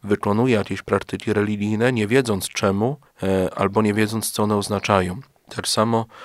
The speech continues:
właśnie w tych piosenkach te wzorce, które są czerpane chociażby z Maryi, tu tej pięknej Madonny.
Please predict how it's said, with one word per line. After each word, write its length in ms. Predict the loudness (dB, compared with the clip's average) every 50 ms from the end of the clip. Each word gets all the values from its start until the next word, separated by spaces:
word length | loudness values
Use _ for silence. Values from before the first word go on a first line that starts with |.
| -20 -4 0
właśnie 320 | 0 0 0 0 -6 -8
w 40 | -8
tych 160 | -10 -14 -8
piosenkach 800 | -6 -4 -2 0 2 2 2 2 2 2 2 2 0 -2 -8 -16 _ _ _
te 400 | -6 -2 0 0 0 0 -4 -6 -10 -12 -14 -16 -20 -20 _ -12 -8
wzorce, 520 | -2 2 4 4 4 4 0 -4 -6 -8
które 280 | -8 -8 -6 -4 -4 -4
są 180 | -4 -6 -6
czerpane 560 | -4 -4 -6 -6 -2 -2 -2 0 0 -2 -2
chociażby 440 | -4 -6 -6 -6 -6 -6 -4 -6 -6
z 80 | -4 -2
Maryi, 340 | 0 0 2 2 0 0 -2 -4 -6
tu 100 | -8 -10
tej 160 | -10 -10 -8
pięknej 400 | -6 -6 -6 -6 -6 -6 -6 -2
Madonny. 600 | -2 -2 0 0 -2 -4 -4 -6 -6 -6 -6